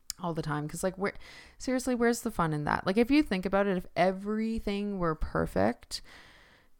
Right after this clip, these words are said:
everything would be really fucking boring. <laughs> But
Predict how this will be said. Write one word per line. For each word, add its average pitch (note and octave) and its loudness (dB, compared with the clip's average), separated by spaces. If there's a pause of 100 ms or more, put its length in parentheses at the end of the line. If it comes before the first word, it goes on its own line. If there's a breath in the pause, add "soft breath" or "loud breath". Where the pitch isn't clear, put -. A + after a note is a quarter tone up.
everything A3 4
would G#3+ 4
be F#3+ 4
really F3 2
fucking F3+ -2
boring. D#3 0
<laughs> F#3 6 (800 loud breath)
But F#3+ 2